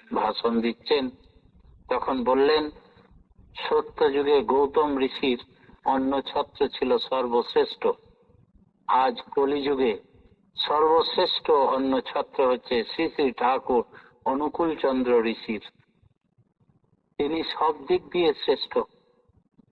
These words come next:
অন্নছত্রতেও শ্রেষ্ঠ, ধর্মদানেও শ্রেষ্ঠ।" এত লক্ষ লক্ষ মানুষ কখনো বিনা পয়সায়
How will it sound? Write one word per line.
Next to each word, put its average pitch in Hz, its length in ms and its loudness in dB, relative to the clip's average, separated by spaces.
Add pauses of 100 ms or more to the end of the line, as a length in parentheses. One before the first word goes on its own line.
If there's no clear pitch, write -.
(120)
অন্নছত্রতেও 156 960 0
শ্রেষ্ঠ, - 460 0 (680)
ধর্মদানেও 143 800 0
শ্রেষ্ঠ।" - 480 -2 (1500)
এত 143 280 2
লক্ষ 151 460 2
লক্ষ 151 380 0
মানুষ 139 460 0 (1600)
কখনো - 480 -2
বিনা 123 320 -4
পয়সায় 131 560 -2